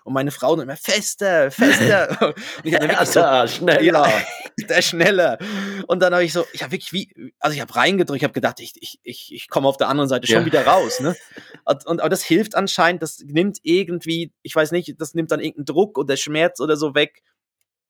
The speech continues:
Speaker 1: Und dadurch war ich dann natürlich so relativ so involviert, hatte dann das Gefühl, ich hätte eine wichtige Aufgabe,
Speaker 2: Ja.
Speaker 1: weil ich dann halt dort was gedrückt oder gehalten hab. Und, äh, ja, und dann auf einmal hat's Peng gemacht und die Fruchtblase ist geplatzt.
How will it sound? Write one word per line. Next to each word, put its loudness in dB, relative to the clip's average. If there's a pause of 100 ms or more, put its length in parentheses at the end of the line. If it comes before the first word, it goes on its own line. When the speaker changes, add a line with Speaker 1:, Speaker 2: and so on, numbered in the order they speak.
(340)
Speaker 1:
Und -4
dadurch 4
war 4
ich -4
dann -2
natürlich -2
so 0
relativ -2 (120)
so -4
involviert, 0
hatte -6
dann -2
das -4
Gefühl, -4
ich -8
hätte -2
eine -4
wichtige 0
Aufgabe, 2
Speaker 2:
Ja. -2
Speaker 1:
weil 2
ich -6
dann -10
halt -2
dort 0
was -4
gedrückt -4
oder 2
gehalten -2
hab. 0 (680)
Und, 0
äh, 4 (420)
ja, 0
und -4
dann 2
auf 0
einmal 0
hat's -8 (140)
Peng -2
gemacht -2 (340)
und -2
die -4
Fruchtblase 0
ist -8
geplatzt. -4